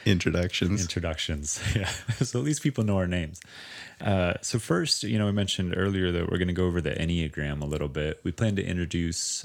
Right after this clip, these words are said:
Speaker 2: uh, the nine different types and then also give you a little bit of an insight into our particular numbers, which might help you get to know Dan and I a little bit.
Speaker 1: Yeah.
Speaker 2: Mostly the things that, you know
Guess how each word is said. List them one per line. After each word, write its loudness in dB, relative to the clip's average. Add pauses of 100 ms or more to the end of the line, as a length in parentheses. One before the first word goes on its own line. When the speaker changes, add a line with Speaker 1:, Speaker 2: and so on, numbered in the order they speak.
(100)
Speaker 2:
uh, -4
the -6
nine -2
different -6
types -2
and -6
then -2
also 0 (400)
give 2
you 4
a 2
little 2
bit 2
of 0
an 2
insight 0
into -4
our 2
particular -4
numbers, -4
which -8
might -6
help -2
you 0
get -4
to -6
know 0 (340)
Dan 0
and -4
I -6
a -8
little -6
bit. -6 (480)
Speaker 1:
Yeah. 2 (220)
Speaker 2:
Mostly 2
the 2
things -2
that, 2 (360)
you -2
know -4